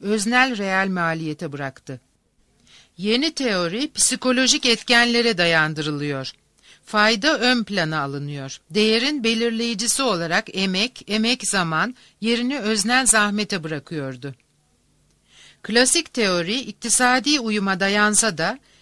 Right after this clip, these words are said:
üçlü sınıf ayrımını kabul etmiş, toplumsal tarihsel bir yaklaşımla iktisadi konuları incelemişti. Evrensel niteliğini bu toplum yapısının gelecekte de aynı kalacağını kabul etmesinden,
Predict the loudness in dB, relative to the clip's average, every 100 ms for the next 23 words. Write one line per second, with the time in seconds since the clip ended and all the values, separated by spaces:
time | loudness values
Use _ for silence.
0 | -10 -4 0 2 2 0 0 2 2 4
1 | 0 -2 -4 -2 -2 -2 0 -2 -4 -6
2 | -2 -2 -2 -4 -4 -4 0 4 2 4
3 | 2 2 2 0 2 2 0 -2 -2 -2
4 | -2 0 0 0 -4 -6 -8 -6 0 2
5 | 2 0 -4 -4 -4 -2 -2 -2 -2 -4
6 | -4 -2 -2 -2 -6 -12 _ _ _ _
7 | _ _ -20 -10 0 0 2 2 4 4
8 | 2 0 -2 -4 -4 -4 -4 -6 -8 -6
9 | -2 -4 -4 -6 -4 -2 0 0 0 -2
10 | -2 0 -2 -2 -4 0 2 2 2 -2
11 | -4 -6 -2 0 0 -2 -6 -4 -4 -4
12 | -6 0 2 2 0 -2 -2